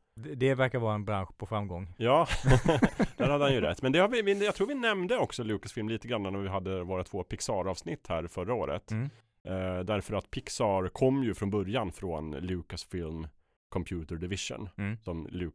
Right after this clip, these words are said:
Speaker 2: George Lucas startade då, liksom, eh, smygrekryterade personal till och startade. Och då ville han göra dels specialeffekter till sina filmer, men också då,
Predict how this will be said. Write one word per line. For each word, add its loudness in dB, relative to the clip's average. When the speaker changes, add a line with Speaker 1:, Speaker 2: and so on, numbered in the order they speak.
Speaker 2:
George -8
Lucas -8
startade -4
då, 0
liksom, -8
eh, -8
smygrekryterade -4
personal -6
till -8
och -12
startade. -6
Och -6
då -2
ville -2
han 0
göra -2
dels 0
specialeffekter -4
till -14
sina -10
filmer, -2
men 4
också -2
då, -2